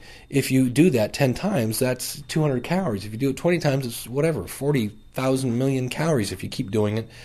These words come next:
You know, y-, you can make yourself fat one M and M at a time if you keep doing that every ten seconds, right?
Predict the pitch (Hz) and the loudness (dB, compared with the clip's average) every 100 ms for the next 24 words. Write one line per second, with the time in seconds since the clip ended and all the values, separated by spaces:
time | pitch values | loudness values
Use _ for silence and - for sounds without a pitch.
0 | - - - 123 101 98 - - 139 170 | -20 -20 -8 -2 0 -2 -6 -8 -6 -2
1 | 175 190 175 175 147 165 151 - 165 107 | -2 0 0 0 0 2 2 0 -2 4
2 | 135 139 139 127 143 123 101 - 170 143 | 4 4 2 2 2 2 -2 -2 0 0
3 | 95 107 120 - 143 104 131 131 98 98 | -2 -4 -4 -4 -6 0 2 2 2 0
4 | 107 110 - 92 - 85 - 92 - 107 | 0 0 -2 -6 -2 -2 -2 -10 -4 0
5 | 123 | 0